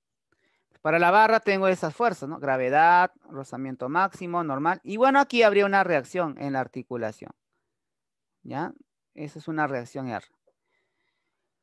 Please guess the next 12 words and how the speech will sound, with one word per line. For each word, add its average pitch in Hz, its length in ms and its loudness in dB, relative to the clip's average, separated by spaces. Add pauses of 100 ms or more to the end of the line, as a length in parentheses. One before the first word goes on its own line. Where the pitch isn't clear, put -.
(1300)
Ya, 165 180 2
ahora, 180 560 4
analicemos 214 720 2
a 202 100 2
cada 202 240 4
cuerpo 196 480 -2 (800)
con 180 160 -2
equilibrio, 165 720 -2 (420)
¿no? 160 180 -20 (100)
Analicemos, 147 800 -6 (1080)
¿no? 156 280 -8
Eh... 143 920 -2